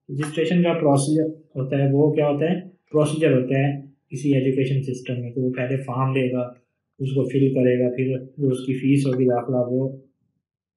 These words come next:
submit करवाएगा। तो ये सारा क्या है? एक Procedure कहलाएगा। अब सिस्टम के components क्या क्या होते हैं?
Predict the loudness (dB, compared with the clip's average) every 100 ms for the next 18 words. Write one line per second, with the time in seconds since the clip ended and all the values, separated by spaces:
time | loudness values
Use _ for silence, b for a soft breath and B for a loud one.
0 | _ _ -2 2 0 0 2 2 2 0
1 | 0 0 0 0 0 -2 -2 -4 -2 -2
2 | 0 -2 -4 -6 -12 -16 -20 _ _ _
3 | _ _ _ _ -10 -4 -4 0 2 4
4 | 4 2 4 4 2 2 0 2 0 0
5 | -4 -6